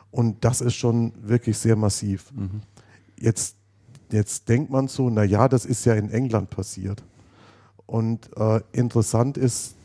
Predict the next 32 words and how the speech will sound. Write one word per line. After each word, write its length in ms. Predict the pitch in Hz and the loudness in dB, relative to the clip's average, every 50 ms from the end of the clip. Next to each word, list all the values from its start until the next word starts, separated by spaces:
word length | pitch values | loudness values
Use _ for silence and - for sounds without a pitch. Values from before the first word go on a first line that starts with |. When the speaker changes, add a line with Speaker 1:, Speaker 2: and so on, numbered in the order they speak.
| - _ - | -14 _ -2
Speaker 1:
die 80 | 117 110 | 0 2
ganze 300 | 123 123 127 127 120 110 | 2 2 2 2 0 -2
Geschichte 400 | 107 - - 123 117 - - 98 | -2 -2 -4 -4 -4 -4 -4 -2
deswegen. 640 | - 117 131 143 - - 98 101 95 95 90 95 98 | 2 4 4 4 2 -2 -4 -2 -2 -2 -2 -4 -6
Und 300 | - 107 104 104 104 101 - - - | -8 -8 -6 -6 -6 -8 -12 -12 -8
ich 100 | 113 107 | -4 -4
hab 120 | 123 113 107 | -4 -4 -4
ein 80 | 107 | -4
bisschen 300 | - 131 127 - - 127 | -4 -4 -4 -2 -4 -4
in 60 | 120 110 | 0 0
die 60 | 113 | 0
Richtung 380 | 110 - 127 123 - 127 113 110 | 2 0 0 -2 -2 -4 -4 -4
mal 120 | 107 107 | -4 -2
recherchiert. 600 | 101 110 104 - 107 95 - - 123 143 175 - - | -2 -2 -2 -2 -4 -6 -6 -4 -2 -2 -2 -2 -4
Speaker 2:
Mhm. 260 | 120 107 104 120 147 - _ _ _ - - - - - - - - | -4 -4 -4 -4 -6 -8 _ _ _ -20 -20 -20 -20 -20 -18 -6 0
Speaker 1:
Ähm, 340 | 117 110 117 117 120 123 - - - | 2 4 4 4 2 0 -4 -4 0
allerdings 480 | 123 123 123 123 - 123 123 113 - | 2 4 4 4 2 2 0 0 -2
noch 160 | 120 123 107 | -2 -2 -2
ohne 300 | - 127 120 131 127 110 | -2 -2 0 2 2 2
abschließendes 560 | 113 117 - - - - 113 110 120 113 - 113 | 0 -2 -6 -8 -6 -4 -2 -2 -2 -2 -2 -4
Ergebnis, 380 | 107 - 120 139 147 139 117 | -4 -2 -4 -6 -4 -2 -2
aber 100 | 120 107 101 | -2 -2 -2
so 100 | 104 101 | -4 -6
Zwischenergebnis. 960 | - - 147 160 - - 123 107 101 - - 104 101 - 117 123 143 139 - _ _ _ - - - - - - _ - - | -10 -6 -8 -6 -4 -2 -2 -2 -2 -2 -4 -6 -6 -4 -4 -4 -4 -4 -6 _ _ _ -20 -20 -20 -20 -20 -20 _ -4 2
Ähm, 320 | 113 113 117 113 120 113 - _ _ _ _ _ - - - - | 4 4 4 4 2 -2 -4 _ _ _ _ _ -20 -10 -4 -2
die 60 | 123 | -2
Leute, 260 | 101 120 139 156 - | 0 2 2 2 2
mit 120 | 143 135 139 | 0 0 2
denen 160 | 143 139 127 | 2 2 0
ich 120 | 120 - | -2 -4
spreche, 300 | - - 127 139 139 139 | -6 -4 -4 -2 -2 -2
sagen, 360 | 127 - 131 127 127 120 127 | -2 0 0 0 0 0 -2